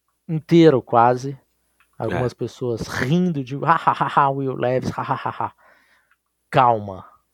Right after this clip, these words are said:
Speaker 1: né? Calma. Mas também calma o torcedor que tá, "Meu Deus, o mel-, o Offensive Rookie of the Year." Calma,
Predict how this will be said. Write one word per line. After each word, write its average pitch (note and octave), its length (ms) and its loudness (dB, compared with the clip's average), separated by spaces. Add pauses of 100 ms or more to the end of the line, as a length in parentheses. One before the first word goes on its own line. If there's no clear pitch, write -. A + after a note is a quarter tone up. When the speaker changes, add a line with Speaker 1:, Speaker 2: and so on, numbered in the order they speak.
(520)
Speaker 1:
né? A2+ 260 -8
Calma. G#2 440 -6 (1000)
Mas B2 280 0
também C3+ 340 -4
calma F3 400 4
o F3+ 160 -6
torcedor D3+ 560 -4
que - 80 -20
tá, D3+ 340 0
"Meu F#3+ 240 0
Deus, C4 640 2
o A3 40 -10
mel-, G#3 280 -4
o F#3 240 -4
Offensive F3+ 420 -2
Rookie F#3 220 -2
of E3+ 120 -2
the F3 100 2
Year." A#2+ 280 0
Calma, B2+ 440 -4